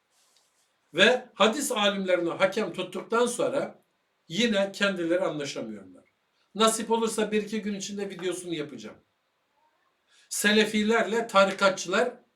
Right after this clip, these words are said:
münazara yaptılar. Onlar şöyle bir analiz edilsin. Kırılma noktaları, böyle birbirlerine söyledikleri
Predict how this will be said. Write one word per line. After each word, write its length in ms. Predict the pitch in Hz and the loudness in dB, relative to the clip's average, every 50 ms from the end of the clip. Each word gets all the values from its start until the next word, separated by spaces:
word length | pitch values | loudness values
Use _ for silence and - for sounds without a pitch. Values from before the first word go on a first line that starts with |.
| _ _ - | _ _ -8
münazara 640 | 165 170 185 196 190 190 180 165 185 190 190 190 | -6 -2 2 4 6 6 6 6 6 6 8 8
yaptılar. 500 | 170 139 - - - - 107 95 - - _ _ _ _ _ _ _ _ _ _ _ _ _ _ _ _ _ _ _ | 6 4 2 -2 -8 -18 -20 -20 -20 -20 _ _ _ _ _ _ _ _ _ _ _ _ _ _ _ _ _ _ _
Onlar 340 | - 196 202 208 208 202 190 | -4 -2 -2 0 0 0 0
şöyle 280 | 190 - 196 196 190 190 | 0 -2 -2 -2 -2 -2
bir 240 | 190 190 - 180 185 | -2 -2 -2 0 -2
analiz 360 | 180 180 190 185 180 165 175 | 0 0 0 -2 -2 -4 -4
edilsin. 640 | 185 170 165 175 165 160 - 226 247 262 - - _ _ _ _ _ _ _ _ - | -4 -4 -4 -6 -6 -6 -4 -4 -6 -6 -8 -14 _ _ _ _ _ _ _ _ -8
Kırılma 420 | - 190 190 190 196 190 190 190 | -2 -2 0 0 0 0 0 0
noktaları, 760 | 185 185 175 - - 180 180 175 170 165 165 165 165 165 - - _ _ _ _ _ _ _ _ | 0 0 0 -2 0 0 2 4 6 6 6 4 2 2 -2 -12 _ _ _ _ _ _ _ _
böyle 380 | 175 180 190 185 185 185 - - | 0 2 2 4 2 2 2 2
birbirlerine 600 | 185 180 175 175 180 180 180 180 180 180 180 180 | 0 0 0 0 -2 -2 0 0 -2 -2 -4 -4
söyledikleri 800 | - - - 180 170 175 175 165 170 160 - 175 175 170 170 175 | -4 -4 -4 -4 -2 -4 -4 -6 -8 -8 -6 -4 -2 -2 -2 -2